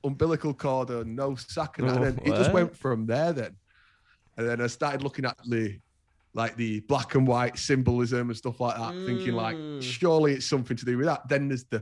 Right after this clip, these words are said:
Speaker 1: panda
Speaker 2: Pa-,
Speaker 1: eyes with
Speaker 2: yeah.
Speaker 1: the Pizzagate and all that.
Speaker 2: Oh, wow, yeah, that's true. Damn.
Speaker 1: And the World Wildlife Federation is the panda. You know,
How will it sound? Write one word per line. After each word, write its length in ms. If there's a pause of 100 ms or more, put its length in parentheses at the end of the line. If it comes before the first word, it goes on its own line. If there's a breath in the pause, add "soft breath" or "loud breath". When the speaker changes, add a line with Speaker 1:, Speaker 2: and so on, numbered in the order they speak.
Speaker 1:
panda 380
Speaker 2:
Pa-, 80
Speaker 1:
eyes 240
with 80
Speaker 2:
yeah. 280
Speaker 1:
the 220
Pizzagate 460
and 80
all 160
that. 160
Speaker 2:
Oh, 380
wow, 260
yeah, 540
that's 200
true. 760
Damn. 680
Speaker 1:
And 180
the 60
World 440
Wildlife 600
Federation 640
is 160
the 140
panda. 480 (400 soft breath)
You 80
know, 200